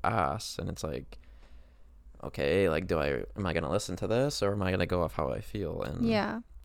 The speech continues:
Speaker 1: more often than not, you should go off on
Speaker 2: Mm-hmm.
Speaker 1: how you feel.
Speaker 2: But one thing I do like about the Whoop is that if there is a couple days where I'm feeling like I'm in the red or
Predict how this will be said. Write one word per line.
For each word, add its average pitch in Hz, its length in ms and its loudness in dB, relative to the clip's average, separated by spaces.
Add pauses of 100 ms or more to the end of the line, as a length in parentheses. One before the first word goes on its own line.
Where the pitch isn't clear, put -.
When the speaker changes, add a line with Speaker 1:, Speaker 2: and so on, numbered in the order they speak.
(540)
Speaker 1:
more 110 220 4
often 98 260 0
than 95 100 0
not, 104 180 0
you - 60 0
should - 180 -8
go 87 140 0
off - 360 -6
on 226 120 4
Speaker 2:
Mm-hmm. 226 160 0 (100)
Speaker 1:
how - 60 -2
you - 180 -6
feel. 104 460 -2 (440)
Speaker 2:
But 262 120 6
one 320 200 8
thing 269 200 0
I 208 100 2
do 233 300 2
like 220 260 2
about - 300 -4
the 214 80 -6
Whoop 202 340 -6
is 202 240 -2
that 190 220 2
if 202 120 -4
there 247 200 2
is 269 180 2
a 202 60 2
couple 220 340 0
days 220 380 0
where 202 160 0
I'm 190 120 -2
feeling 202 420 -2
like - 440 -6 (720)
I'm 214 180 2
in 208 100 2
the 175 100 -2
red 190 720 6
or 185 800 0